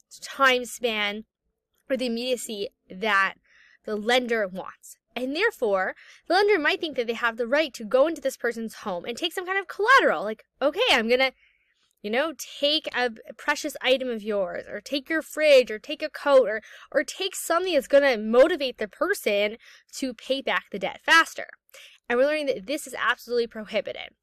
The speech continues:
And this is sourced in Deuteronomy twenty-four ten. "Shall not go into his house to take his pledge."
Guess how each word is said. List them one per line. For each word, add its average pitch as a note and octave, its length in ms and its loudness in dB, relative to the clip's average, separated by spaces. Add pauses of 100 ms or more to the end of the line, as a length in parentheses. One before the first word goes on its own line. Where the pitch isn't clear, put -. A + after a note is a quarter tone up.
(160)
And A3+ 180 -4
this D4 160 -6
is G#3 220 -4
sourced G#3+ 300 -6
in G#3+ 80 -14
Deuteronomy G3 480 -6
twenty-four B3 480 -6
ten. - 300 -10 (460)
"Shall C4 280 6
not D4+ 260 6
go C4+ 160 8
into B3 320 0 (180)
his G#3+ 220 -6
house G#3+ 300 -2
to G#3+ 80 -20
take - 340 -8
his A#3 160 -8
pledge." - 540 -12